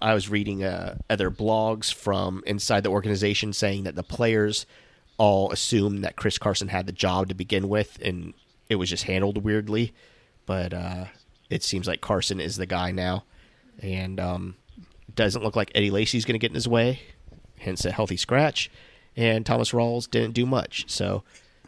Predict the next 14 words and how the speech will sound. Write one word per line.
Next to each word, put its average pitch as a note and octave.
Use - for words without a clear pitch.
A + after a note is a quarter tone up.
unless G#2+
something G#2+
crazy A2+
happens, A#2+
Chris -
Carson G#2+
should A2+
be G#2+
the A2
starting G#2
running G#2+
back A2
moving G2+
forward. C#3